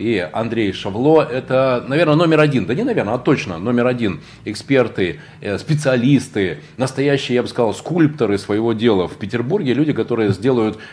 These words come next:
вам красиво, если у вас есть старинный камин, если у вас есть лепнина под-, на потолке. Вообще вы хотите, чтобы в вашем доме было красиво.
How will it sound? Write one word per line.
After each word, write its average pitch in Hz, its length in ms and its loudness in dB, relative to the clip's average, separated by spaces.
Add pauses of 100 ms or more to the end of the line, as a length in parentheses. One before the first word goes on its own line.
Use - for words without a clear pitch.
вам 104 340 2
красиво, 131 500 0
если 104 300 -2
у 104 80 0
вас 104 260 0
есть 85 120 -8
старинный 92 360 -6
камин, 135 500 2
если 101 240 -6
у 98 60 0
вас 92 280 -4
есть 98 200 -4
лепнина 110 420 -4
под-, 98 200 -12
на 98 120 -4
потолке. 104 600 -2 (320)
Вообще 110 240 -2
вы 113 100 -2
хотите, 147 320 -8
чтобы 104 220 -6
в 98 40 -14
вашем 104 300 -4
доме 135 220 -4
было 107 280 -4
красиво. 104 600 -4